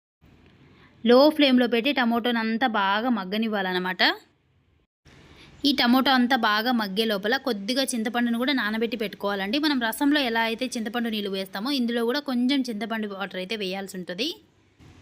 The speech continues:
బాగా మగ్గిందంటే just మనం గరిటెతోనే మెత్తగా చేసేయచ్చు, మళ్ళీ దీనికి సపరేట్గా పప్పు గుత్తి వాడాల్సిన అవసరం కూడా ఉండదు. ఇదంతా మగ్గే లోపల నేను మొత్తం అన్నం కూడా దించి పక్కన పెట్టేశాను. గిన్నెలన్నీ కూడా వాష్ చేసుకుంటున్నా. గిన్నెలు కూడా అస్సలు ఉంచను నేను సింక్లో, అట్లే ఉంచి తర్వాత,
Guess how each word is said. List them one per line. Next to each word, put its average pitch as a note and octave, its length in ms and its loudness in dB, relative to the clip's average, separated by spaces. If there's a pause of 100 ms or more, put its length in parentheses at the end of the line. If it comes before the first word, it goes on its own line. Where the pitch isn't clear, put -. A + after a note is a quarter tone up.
(240)
బాగా A3+ 320 2
మగ్గిందంటే A#3 600 4
just A3 300 -2
మనం A#3 240 0
గరిటెతోనే A3 520 0
మెత్తగా A#3 400 -2
చేసేయచ్చు, G3+ 540 -4
మళ్ళీ A3 260 -2
దీనికి G3+ 260 -6
సపరేట్గా G3+ 500 -6
పప్పు G3 240 -8
గుత్తి G#3 240 -4
వాడాల్సిన F#3 440 -2
అవసరం F3+ 280 -10
కూడా G#3 160 -4
ఉండదు. F#3 340 -6 (1300)
ఇదంతా D4 340 6
మగ్గే B3+ 360 4
లోపల A3+ 320 0 (220)
నేను B3 200 0
మొత్తం A3+ 300 -2
అన్నం A3+ 280 -2
కూడా B3 140 0
దించి A3 280 -4
పక్కన A3 280 -4
పెట్టేశాను. G3 500 -6
గిన్నెలన్నీ A3 500 -2
కూడా B3 160 -2
వాష్ G3 300 -2
చేసుకుంటున్నా. G3 560 -8
గిన్నెలు A3+ 340 -2
కూడా B3 160 0
అస్సలు G#3+ 280 -6
ఉంచను G#3 280 -4
నేను F#3 180 -4
సింక్లో, G3+ 360 -4
అట్లే G3+ 320 -4
ఉంచి G#3 260 -4
తర్వాత, G3+ 340 -4